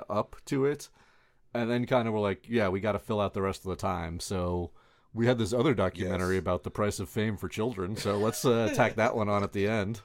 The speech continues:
Speaker 2: Uh, this Cody Webster kid, though, twelve years old, just grew like a beanpole. He could throw seventy-five miles per hour,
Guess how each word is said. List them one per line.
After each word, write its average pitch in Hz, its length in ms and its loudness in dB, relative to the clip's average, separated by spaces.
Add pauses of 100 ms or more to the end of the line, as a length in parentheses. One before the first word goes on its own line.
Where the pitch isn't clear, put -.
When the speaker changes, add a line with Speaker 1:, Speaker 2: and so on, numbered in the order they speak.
(160)
Speaker 2:
Uh, 113 300 2
this 120 240 -8
Cody 165 280 -2
Webster 127 420 -4
kid, 101 320 -8
though, 92 160 -6
twelve 110 340 -6
years 110 240 -6
old, 101 420 -6 (300)
just - 320 -14 (320)
grew 107 220 -8
like 95 160 -6
a 90 80 -10
beanpole. 92 580 -8
He 117 80 -8
could 139 180 -10
throw 104 160 -8
seventy-five 117 560 -6
miles 107 240 -6
per 101 160 -12
hour, 87 440 -10